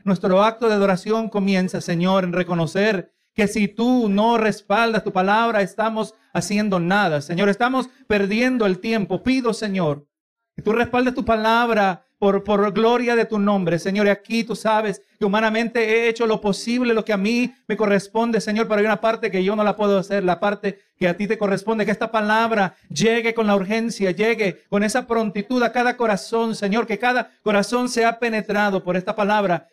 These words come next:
que es viva y eficaz. Señor, aquí me presento delante de ti reconociendo, soy un humilde siervo, un humilde mensajero. Señor, de nada me puedo jactar, sino, Señor, puedo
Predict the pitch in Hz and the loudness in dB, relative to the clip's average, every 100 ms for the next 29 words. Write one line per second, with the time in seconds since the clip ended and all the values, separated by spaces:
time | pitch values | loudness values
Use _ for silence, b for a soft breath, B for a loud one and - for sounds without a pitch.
0 | b 202 202 165 269 269 247 226 233 226 | b 0 0 0 0 2 0 0 -2 -2
1 | - 220 226 160 151 _ _ _ _ - | -2 0 0 -4 -10 _ _ _ _ -4
2 | 180 196 220 185 220 220 202 185 190 214 | -2 2 2 2 0 -2 0 -2 -2 -2
3 | 214 196 202 208 190 185 202 196 190 175 | 0 0 0 0 -2 0 -2 -2 -2 -4
4 | 175 233 233 214 B B 220 226 220 226 | -2 -2 0 -4 B B -2 0 0 0
5 | 240 226 233 240 226 233 226 - 233 240 | 0 0 0 0 0 -2 -2 -2 0 0
6 | 220 226 226 226 226 233 226 220 208 233 | 0 0 0 0 0 0 -2 -4 0 0
7 | 220 208 220 240 214 202 233 233 185 B | 0 -2 -2 0 0 0 0 0 -4 B
8 | - 208 226 233 214 214 - 226 190 170 | -6 -2 0 0 -2 -4 -4 0 0 0
9 | 202 196 202 190 208 220 214 220 214 | -2 -2 -2 0 0 0 0 0 -2